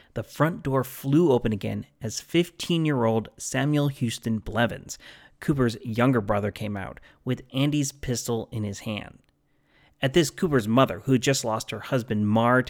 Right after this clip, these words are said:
and other son Hamp down in Pleasant Valley, yelled out for Owens to stop. But it was too late. The lawman only saw the flash of gunmetal as Samuel raised the revolver to fire.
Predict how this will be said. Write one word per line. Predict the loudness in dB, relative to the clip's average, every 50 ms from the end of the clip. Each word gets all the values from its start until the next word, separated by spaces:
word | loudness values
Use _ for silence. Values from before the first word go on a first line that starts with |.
| -4 -6
and | -4 -2
other | -2 -2 -2 -2
son | -4 -4 -6 -8 -8
Hamp | -8 -4 0 2 2 2 2 0 -2
down | -2 -2 -2 -2
in | -4 -4
Pleasant | -4 -4 -4 -4 -4 -2
Valley, | 0 0 2 0 0 -2 -6 -10 -16 -20 -20 -20 -16 _
yelled | -6 -2 2 2 2 2 2 2 2
out | 2 2 2
for | -2 -4 -4 -4 -2 0
Owens | 0 2 2 2 0 -2 -6
to | -6 -6
stop. | -6 -2 0 2 2 0 0 -4 -10 -18 -20 -20 _ _ _ _ _ _ _ _ _ _ _ _ _ _ _ _ _ _ _ _ _
But | -8 -4 0 0 0 0 0
it | -2 0 0
was | 2 2 0 -2 -4
too | -2 2 2 4 4
late. | 2 0 -2 -6 -8 -14 -18 -20 _ _ _ _ _ _ _ _ _ -2
The | 0 2
lawman | 6 6 6 6 6 4 2 2 0 0 0 2
only | 2 4 4 4
saw | 2 0 -2
the | -2 -4
flash | -6 -4 -2 0 0 0 0 -2
of | -4 -4
gunmetal | -2 2 2 4 4 2 0 -4 -6 -8 -12 -14 -16 _
as | -6 -4 -2 -2
Samuel | 0 0 2 4 4 4 2 2
raised | 2 2 4 4 2 2 0
the | -2
revolver | 0 0 0 -2 -2 -4 -6 -6 -8 -12
to | -12 -8
fire. | -4 -2 -2 0 -2 -4 -8 -12 -14